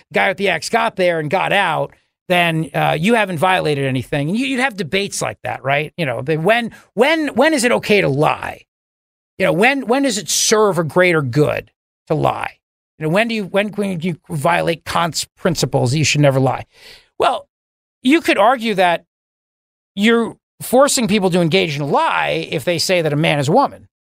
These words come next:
And that violates the fundamental truth, and therefore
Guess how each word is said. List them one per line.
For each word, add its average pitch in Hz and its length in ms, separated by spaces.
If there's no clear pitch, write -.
And 180 140
that 190 160
violates 175 480
the 147 60
fundamental 151 420
truth, 240 580
and 185 220
therefore 180 720